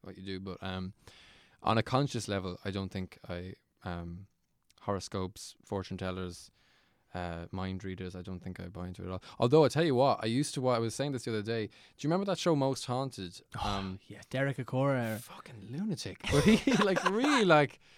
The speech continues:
Speaker 1: fair play that he made any kind of a career out of <laughs> total fucking nonsense. Like,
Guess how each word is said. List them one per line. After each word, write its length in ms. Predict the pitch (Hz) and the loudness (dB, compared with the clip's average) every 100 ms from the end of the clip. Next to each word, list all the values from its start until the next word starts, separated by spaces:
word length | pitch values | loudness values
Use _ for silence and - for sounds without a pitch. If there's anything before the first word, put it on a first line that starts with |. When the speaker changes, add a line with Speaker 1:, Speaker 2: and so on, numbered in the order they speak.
| - _ _ - - 135 - - - | -20 _ _ -14 -12 -12 -16 -20 -20
Speaker 1:
fair 600 | 165 - - - 226 254 | -18 -18 -18 -6 0 0
play 380 | 262 131 135 170 | 0 2 2 2
that 140 | 117 107 | 0 0
he 100 | 113 | 0
made 420 | 107 113 113 110 - | 2 2 0 -2 -8
any 300 | 120 139 139 | -2 0 2
kind 200 | 135 123 | 2 0
of 60 | 117 | 0
a 40 | |
career 300 | 117 117 113 | 0 2 2
out 160 | 107 107 | 2 -2
of 120 | 104 _ | -6 _
<laughs> 60 | - | -16
total 600 | - 170 - 262 - 285 | -6 -4 4 4 4 -2
fucking 460 | - 180 - 156 | 0 -2 0 -2
nonsense. 440 | 139 147 156 143 127 | 0 0 -2 -4 -4
Like, 140 | 113 | -4